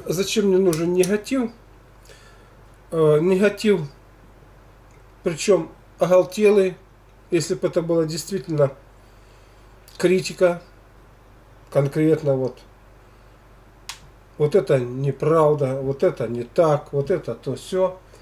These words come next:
Э, я прислушался, естественно, поработал. А так как этого нету, а просто вот перейдите на сайт,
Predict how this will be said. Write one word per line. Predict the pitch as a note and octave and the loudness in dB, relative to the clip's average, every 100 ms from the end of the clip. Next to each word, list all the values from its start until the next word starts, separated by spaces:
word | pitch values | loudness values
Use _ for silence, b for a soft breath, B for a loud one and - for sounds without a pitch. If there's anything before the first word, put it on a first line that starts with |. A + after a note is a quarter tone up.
| b b b b b - - | b b b b b -20 -14
Э, | B2+ B2 B2 B2 | -8 -6 -6 -2
я | C3 D3+ | 2 0
прислушался, | D3 D#3 C#3 G3 G#3+ - F#3+ - | 0 -6 -8 -4 -4 -2 -2 0
естественно, | F3 D3 - E3 D3 - D#3 C#3 - - - B B B B - - - | 0 -2 -6 -8 -8 -6 -4 -4 -6 -20 -20 B B B B -20 -20 -10
поработал. | - E3 F3 D#3 C#3+ D3+ D#3 | -2 2 2 2 -4 -4 -6
А | G3+ | -2
так | A#3 - B3 A#3 | -4 0 0 0
как | - G#3 - | -2 -6 -4
этого | A#3 G3+ - E3+ E3 | -4 -4 -4 -2 0
нету, | D#3+ G#3 C4 C4 A#3 A3 G#3 - - - - | -2 0 -2 -2 -2 -4 -6 -14 -20 -20 -12
а | E3+ | -8
просто | E3+ F#3+ F#3 - E3 | -6 -4 -4 -4 -2
вот | D3+ C#3+ - - - - - - - - - - - - - - - - | -2 -4 -8 -18 -20 -20 -20 -20 -20 -20 -20 -20 -20 -20 -20 -20 -20 -6
перейдите | E3 F3 D#3 D#3 D3+ | -4 -2 -4 -8 -6
на | C#3 D3+ | -2 -2
сайт, | D3 - G#3+ G#3+ G#3 G3+ | -4 -6 -2 2 2 -2